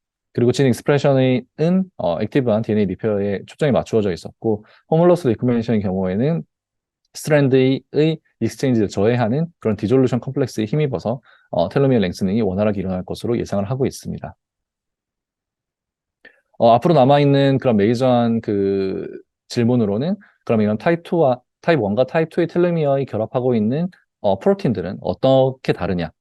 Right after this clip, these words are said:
정량적으로 어떻게 다르며 그 리스트는 어떻게 다른지, 그리고 그렇게 달라진 단백질들이 어떻게 각 타입의 에이엘티를, 어, 표현하는지 그것에 대해서 지금 관심을 가지고 연구를 하고 있고, 그리고 아직까지 휴먼 에이엘티 캔서에서는 타입 원 에이엘티가 발견되지 않았기 때문에 대량의 홀지놈 시퀀싱 데이터를 직접 분석을 함으로써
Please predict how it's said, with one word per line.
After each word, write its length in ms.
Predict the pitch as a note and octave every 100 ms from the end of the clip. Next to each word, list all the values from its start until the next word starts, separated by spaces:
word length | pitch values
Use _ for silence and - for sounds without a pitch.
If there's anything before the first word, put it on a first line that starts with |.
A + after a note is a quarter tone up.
| _
정량적으로 480 | - A2 B2 G#2+ A#2
어떻게 180 | G#2 G#2+
다르며 360 | F#2 F2+ G#2+ C3+
그 120 | G2+
리스트는 300 | F#2 - F#2+
어떻게 160 | -
다른지, 420 | F#2 F2+ F2 - - _ _
그리고 280 | A2 A2+ C3
그렇게 200 | C3+ C3
달라진 520 | G2 G2 A2 A#2 C3+
단백질들이 640 | G2 G#2+ - F#2 A2 D#3 - - -
어떻게 420 | G#2 - D#3 D3+
각 200 | C#3+ F#2+
타입의 440 | - C#3+ C#3 C3+ G2
에이엘티를, 520 | F#2+ F#2+ G2+ B2+ E3 - _ _
어, 160 | - F#2
표현하는지 720 | - F#3+ E3+ D3 C3+ - - _
그것에 320 | G2+ F#2 G2+
대해서 360 | F#2 F#2 B2 -
지금 160 | - F2
관심을 320 | F#2+ G#2+ G2
가지고 220 | F2+ F#2
연구를 280 | E2+ F#2+ G#2
하고 200 | B2 G#2+
있고, 360 | - E2+ A#2 - _ _ _ _ _ -
그리고 220 | C3 A#2+
아직까지 460 | G#2+ G#2+ - C3 C3+
휴먼 480 | F3+ F3 F3 E3+ A#2
에이엘티 280 | G#2+ G#2+
캔서에서는 640 | - D3+ D#3+ C3+ A#2+ B2+ D3
타입 260 | F#3+ F3+
원 120 | F3+
에이엘티가 300 | A2 G2+ A#2+
발견되지 460 | A2 F#2+ A2+ G#2+ G#2
않았기 280 | E2+ G2 -
때문에 480 | G2 F2 G#2 G2+ -
대량의 400 | A2 A#2+ B2+ A#2+
홀지놈 300 | D#3 C#3 B2
시퀀싱 420 | A2+ - B2+ B2
데이터를 380 | G#2 G2+ G2+ A2+
직접 260 | - - -
분석을 340 | G2 A2+ A2
함으로써 640 | D3 D#3 C3 - - B2